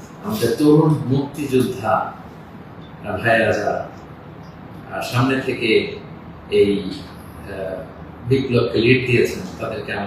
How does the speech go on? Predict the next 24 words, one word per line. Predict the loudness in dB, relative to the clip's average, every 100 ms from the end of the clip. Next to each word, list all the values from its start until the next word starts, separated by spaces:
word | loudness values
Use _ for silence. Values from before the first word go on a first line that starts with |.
| -6
পক্ষ | -8 -8 -10
থেকে | -8 0
রইল | 0 0
প্রাণ | 0 -2 -2 -4
ঢালা | -6
শুভেচ্ছা | -2 2 2 2 0
এবং | 0 -2 -6
অভিনন্দন। | -6 -10 -12 -14 -14 -16 -16 -16 -16 -18 -16 -16 -8
বিশেষ | -2 0 0 0
করে | 0 2 0 -6 -14 -14 2
বৈষম্য | 4 6 4 4
বিরোধী, | 4 2 2 2 2 2
আহ, | -6 -14 -16 -16 -16 -16 -12 -6 -2 -2 -2 -4 -8 -12 -16 -16 -16 -4
ছাত্র | -2 0
আন্দোলনের | 0 -2 -2 0 -2 -2
যে | 0 0 -2 -4 -6
নেতৃবৃন্দ | -6 -4 -4 -4 -4 -6 -8
বা |
সমন্বয়ক | -6 -4 0 0 -2 -6
ভাইয়েরা, | -6 -4 -4 -6 -10 -16 -16 -16 -16 -10 -4
যারা | -2 -2
আপনারা | -2 0 0
এখনো | 2 0 0
পর্যন্ত | -2 -2 -2